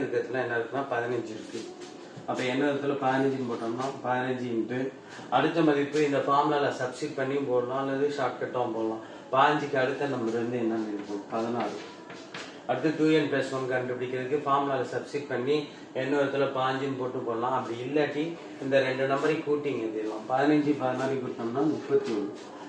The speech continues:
ஃபார்முலால போட்டாலும் அதான் வரும். டூ என்னன்னு வரும், n வந்து பதினஞ்சு. அப்ப ரெண்டு into பதினஞ்சு முப்பது, முப்பது plus ஒண்ணு முப்பத்தி ஒண்ணு by ஆறு. கண்டிப்பா வந்து என்ன பண்ணணும்னா ரெண்டாவது படம் அல்லது மூணாவது படம் ஆறாவது படம் இங்க மேல இருக்கிற நம்பரும் தொகுதி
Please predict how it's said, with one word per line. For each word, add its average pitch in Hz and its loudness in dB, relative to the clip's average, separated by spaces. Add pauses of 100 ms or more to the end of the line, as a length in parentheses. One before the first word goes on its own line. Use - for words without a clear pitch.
ஃபார்முலால 156 8
போட்டாலும் 143 0
அதான் 127 0
வரும். 113 -4
டூ 151 4 (200)
என்னன்னு 139 2
வரும், 123 0
n - 2 (120)
வந்து 135 0 (120)
பதினஞ்சு. 127 0
அப்ப 117 -4
ரெண்டு 135 2
into 123 -4 (100)
பதினஞ்சு 131 -2
முப்பது, 123 -6
முப்பது 139 0
plus 117 -2 (120)
ஒண்ணு 127 -2 (440)
முப்பத்தி 135 0
ஒண்ணு 104 -2 (1400)
by 131 0 (320)
ஆறு. 98 -4 (760)
கண்டிப்பா 156 6
வந்து 151 4
என்ன 143 4
பண்ணணும்னா 135 2
ரெண்டாவது 143 6
படம் 135 2
அல்லது 131 0
மூணாவது 131 0
படம் 123 0
ஆறாவது 123 0
படம் 117 -2
இங்க 113 -6
மேல 120 -4
இருக்கிற 113 -4
நம்பரும் 113 -4
தொகுதி 120 0